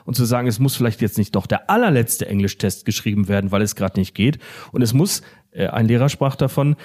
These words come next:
äh, dass wir da noch preußisch sind. Also, dass wir in preußischen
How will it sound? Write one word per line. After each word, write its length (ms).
äh, 500
dass 240
wir 80
da 160
noch 220
preußisch 600
sind. 400
Also, 180
dass 140
wir 60
in 100
preußischen 720